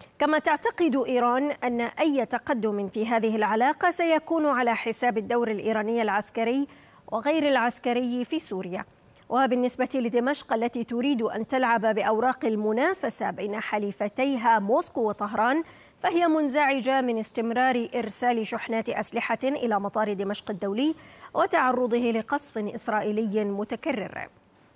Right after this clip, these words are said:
بالإضافة إلى انزعاجها من تأخر وصول ثلاث سفن للنفط من إيران ومن مسودات اتفاقات تتضمن تنازلات سيادية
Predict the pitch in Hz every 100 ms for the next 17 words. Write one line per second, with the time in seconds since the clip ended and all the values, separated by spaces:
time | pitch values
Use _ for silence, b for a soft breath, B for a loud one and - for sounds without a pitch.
0 | _ _ _ _ _ _ _ - B B
1 | B 226 285 330 339 392 440 339 302 285
2 | 262 233 208 226 196 220 220 240 254 214
3 | 202 214 - 226 220 214 208 254 247 220
4 | 247 294 330 311 320 - 208 190 185 208
5 | 220 - - 311 B B B - 320 349
6 | 285 262 269 311 320 247 269 294 277 277
7 | 247 233 233 220 220 233 214 - 208 202
8 | - 247 - 233 233 359 - 311 302 240
9 | 180 180 240 233 214 226 269 285 240 220
10 | 294 B B B - - 320 311 220 262
11 | 254 247 269 302